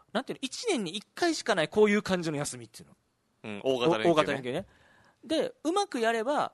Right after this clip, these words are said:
Speaker 1: 二日も、二日の平日があるんだけど、それもうまく消して。
Speaker 2: 有給、有給とか使えば。
Speaker 1: そう。まあ、こういうなんか、何連休か、十連休かな、最大が。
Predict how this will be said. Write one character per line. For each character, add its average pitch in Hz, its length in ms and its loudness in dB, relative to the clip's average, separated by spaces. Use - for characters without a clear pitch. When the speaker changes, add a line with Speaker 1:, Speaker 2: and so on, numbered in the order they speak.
Speaker 1:
二 - 280 -4
日 311 360 0
も、 247 320 0
二 - 240 -8
日 233 100 2
の 185 160 0
平 214 160 4
日 190 160 -4
が 185 100 0
あ 226 60 4
る 277 100 0
ん 254 60 -4
だ 208 100 0
け 180 100 -2
ど、 165 100 2
そ 156 120 -4
れ 247 100 0
も 247 180 0
う - 140 -6
ま 220 120 -2
く 135 160 -8
消 - 200 -6
し 131 100 -4
て。 135 40 0
Speaker 2:
有 180 220 4
給、 151 220 4
有 151 300 4
給 160 200 4
と 160 80 -2
か 139 80 2
使 175 240 8
え 175 80 8
ば。 196 200 10
Speaker 1:
そ 165 80 10
う。 - 20 8
ま 196 140 8
あ、 - 80 0
こ 180 160 0
う 175 60 2
い 170 60 4
う 160 40 0
な 160 80 -2
ん - 20 -12
か、 - 220 -4
何 170 180 0
連 180 100 -4
休 160 120 -2
か、 127 40 -8
十 202 200 0
連 233 100 0
休 262 120 -6
か 160 60 0
な、 156 60 0
最 151 180 0
大 123 140 0
が。 104 160 -2